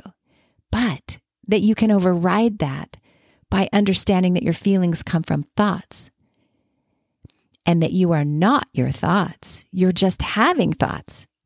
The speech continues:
and that means you can work with them. All of this lets you make the kind of decisions that serve you.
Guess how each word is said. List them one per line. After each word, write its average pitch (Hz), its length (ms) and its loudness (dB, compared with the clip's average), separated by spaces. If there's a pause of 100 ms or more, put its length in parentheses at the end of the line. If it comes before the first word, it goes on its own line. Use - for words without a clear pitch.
(420)
and 175 160 0
that 156 140 -2
means 165 260 0
you 156 80 0
can 151 200 0
work 160 220 -2
with 160 140 -10
them. - 280 -8 (1700)
All 156 300 2
of 220 100 2
this 220 260 0
lets 170 200 -4
you 170 80 0
make 165 160 -2
the - 80 -6
kind 160 260 -4
of 160 80 -6
decisions 156 580 -2
that - 200 -4
serve 165 480 2
you. - 220 -8